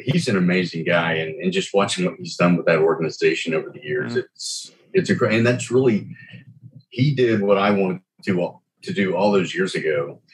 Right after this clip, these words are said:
Speaker 1: but just didn't know how. And I, again, I didn't wanna be the face of whatever it was I was trying to do to inspire,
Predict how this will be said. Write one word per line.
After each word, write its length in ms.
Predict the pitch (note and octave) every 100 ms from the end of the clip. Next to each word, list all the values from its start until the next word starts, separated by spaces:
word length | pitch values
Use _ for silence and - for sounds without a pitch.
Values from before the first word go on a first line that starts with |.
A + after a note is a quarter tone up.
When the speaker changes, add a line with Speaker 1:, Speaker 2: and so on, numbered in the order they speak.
| _
Speaker 1:
but 260 | - - -
just 320 | - G3+ -
didn't 180 | - F#2
know 160 | F2+ D#2+
how. 540 | - F#2+ F2 D#2+ D#2
And 100 | F2 F#2
I, 220 | G2+ F2+ -
again, 360 | G2+ F2 G2 F#2
I 120 | F#2
didn't 240 | F2+ F#2
wanna 160 | F2 F2+
be 120 | E2+
the 120 | D#2 -
face 360 | E2+ F2 F2 -
of 220 | D2+ - _ _ _ -
whatever 360 | E2+ E2+ D#2+ D#2
it 40 |
was 240 | E2+ E2+
I 80 | F2
was 200 | E2 -
trying 280 | - F2+ D#2
to 100 | -
do 180 | D2 E2+
to 120 | D2+
inspire, 760 | D2 - - - E2 E2 D2+